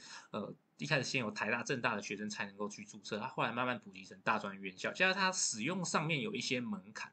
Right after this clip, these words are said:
哦，不像传统的，呃，网站啊这么直觉哦，它是B B S，需要靠键盘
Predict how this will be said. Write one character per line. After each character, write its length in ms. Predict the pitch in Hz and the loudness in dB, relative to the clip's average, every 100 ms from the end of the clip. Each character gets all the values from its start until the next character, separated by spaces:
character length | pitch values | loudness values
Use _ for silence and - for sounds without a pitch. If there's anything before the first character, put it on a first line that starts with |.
| _ | _
哦， 140 | - - | -20 -10
不 80 | |
像 200 | - 139 | -2 -2
传 220 | - 110 123 | -2 -6 -6
统 180 | 120 92 - | -8 -12 -10
的， 180 | 104 - - - - - _ | -10 -10 -18 -18 -18 -20 _
呃， 340 | 107 98 95 87 - 143 - _ - _ - - _ 107 117 | -4 -2 -6 -8 -16 -20 -20 _ -20 _ -18 -18 _ -10 -6
网 280 | 101 95 95 | -6 -8 2
站 260 | 160 123 | 2 2
啊 100 | 104 | -6
这 100 | - | -2
么 140 | 156 110 | -2 -2
直 220 | - 104 | -6 -8
觉 240 | 107 110 - | -6 -6 -6
哦， 60 | 110 | -8
它 120 | 123 | -6
是 100 | 123 | -4
B 160 | 120 | -2
B 180 | 117 113 | 0 0
S， 160 | 104 104 | 0 -4
需 140 | - | 0
要 100 | 113 | 0
靠 220 | 113 127 104 | 2 0 0
键 300 | - 131 104 | 2 2 2
盘 180 | 120 | -6